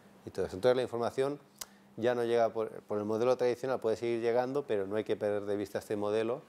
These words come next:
que nos va a permitir llegar de una forma más rápida a los clientes, ¿vale? Y, eh, sobre todo ayudarles a decidir en ese último momento de duda a que estén con nosotros y no con una, una empresa de la competencia,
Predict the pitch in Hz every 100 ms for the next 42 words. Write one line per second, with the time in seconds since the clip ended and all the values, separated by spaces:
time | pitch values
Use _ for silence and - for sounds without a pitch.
0 | - - - - - 110 101 95 117 117
1 | - - _ - 107 107 104 - 104 104
2 | 98 117 98 98 110 98 104 - 113 110
3 | 107 104 113 117 101 90 92 101 - 117
4 | 123 131 123 135 156 - - - - -
5 | 95 101 160 - - - - - - -
6 | - - - - 135 170 180 - 113 107
7 | 104 101 95 95 92 90 90 90 - -
8 | - - - - - - 123 123 117 127
9 | 135 120 104 110 113 110 110 107 95 107
10 | 107 120 101 98 113 110 101 107 104 104
11 | 101 104 101 117 120 139 - 95 92 -
12 | 95 104 95 101 123 117 - 95 92 90
13 | 87 87 87 85 107 90 85 87 98 92
14 | 85 80 76 80 76